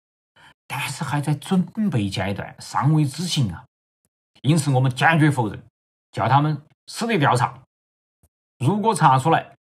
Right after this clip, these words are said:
我们负责任。他们看到话说得这么硬，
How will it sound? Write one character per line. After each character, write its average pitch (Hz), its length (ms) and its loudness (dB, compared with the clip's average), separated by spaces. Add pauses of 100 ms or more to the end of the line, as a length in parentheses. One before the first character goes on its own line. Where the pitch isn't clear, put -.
(180)
我 120 100 0
们 135 240 0
负 - 160 -10
责 101 140 -4
任。 120 260 -2 (720)
他 123 120 0
们 156 100 -2
看 - 160 -10
到 92 80 -8
话 - 400 -12
说 - 180 -8
得 120 120 -4
这 - 100 -12
么 107 140 -4
硬， - 340 -10